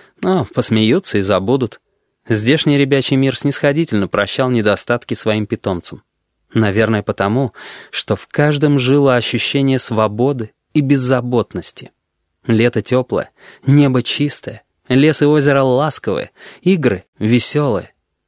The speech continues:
И нельзя идти против природы, травить жизнь страхом и обидами. Увидев ребят и Альбина среди них, Корнелий растерянно встал посреди аллеи.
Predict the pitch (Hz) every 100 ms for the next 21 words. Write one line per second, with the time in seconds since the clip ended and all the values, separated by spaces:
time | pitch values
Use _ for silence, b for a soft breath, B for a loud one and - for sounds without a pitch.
0 | _ _ - 117 113 107 113 131 131 -
1 | 131 139 127 127 135 131 139 98 - B
2 | B _ - 117 135 131 120 131 117 -
3 | - 113 135 110 92 _ _ - 104 101
4 | 98 117 110 90 - _ _ _ _ _
5 | _ _ _ _ 117 110 113 117 117 104
6 | 110 123 - _ 120 101 107 113 131 123
7 | 123 117 123 123 120 b b b b -
8 | 120 107 117 127 139 139 131 127 120 135
9 | - 123 113 120 - 123 123 131 123 98
10 | 101